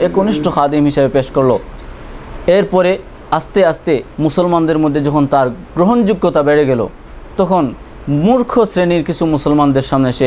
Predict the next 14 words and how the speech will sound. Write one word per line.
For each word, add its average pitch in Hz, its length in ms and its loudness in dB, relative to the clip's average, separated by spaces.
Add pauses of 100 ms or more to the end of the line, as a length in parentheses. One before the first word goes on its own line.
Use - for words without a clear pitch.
একটি 120 220 -2 (480)
বুলি 202 280 4
ছাড়ল। 127 220 2 (240)
আলী 214 140 2
রাদিয়াল্লাহু 180 560 2
তাআলা 160 360 2
আনহু 151 180 -4
ছিলেন 147 340 -2
খেলাফতের 143 560 0
সবচেয়ে 175 320 -2
বেশি 151 140 0 (100)
যোগ্য। 143 180 0 (440)
হুজুর 170 240 0
সাল্লাল্লাহু 160 520 2